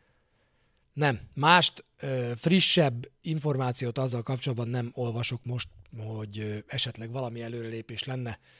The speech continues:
Gurna Duattal. Zaniolo Fiorentina, igen, ez is ma délutáni hír.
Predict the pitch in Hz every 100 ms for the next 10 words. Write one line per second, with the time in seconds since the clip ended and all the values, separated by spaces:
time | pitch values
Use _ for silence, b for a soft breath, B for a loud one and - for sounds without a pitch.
0 | b b b b b b - 139 143 131
1 | 123 135 120 104 - 104 95 - - -
2 | _ - 131 156 147 127 117 139 123 107
3 | - 107 113 113 98 - - 110 104 -
4 | 110 104 104 101 - 95 92 92 90 -